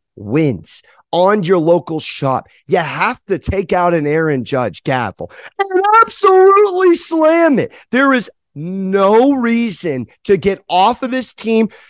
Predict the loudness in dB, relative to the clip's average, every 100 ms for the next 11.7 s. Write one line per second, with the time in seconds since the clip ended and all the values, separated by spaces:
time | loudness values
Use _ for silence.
0 | _ _ _ _ _ -10 -6 0 2 2
1 | 0 0 2 4 2 2 2 2 0 0
2 | 0 2 2 2 4 2 2 -4 -10 -4
3 | 0 0 0 -6 -8 _ -14 -10 -4 -4
4 | -4 -2 0 2 0 0 0 0 2 2
5 | 0 -6 _ _ _ -4 -4 0 2 2
6 | 4 2 2 0 -2 -4 -4 -6 -8 -8
7 | -14 -14 -10 0 0 -2 -2 -2 0 -2
8 | -2 -4 -4 -2 0 -2 -4 -6 -4 -2
9 | -2 0 -2 0 0 0 -4 _ _ _
10 | _ _ _ -14 -2 2 4 2 0 -4
11 | -6 -2 -2 0 -2 -4 -8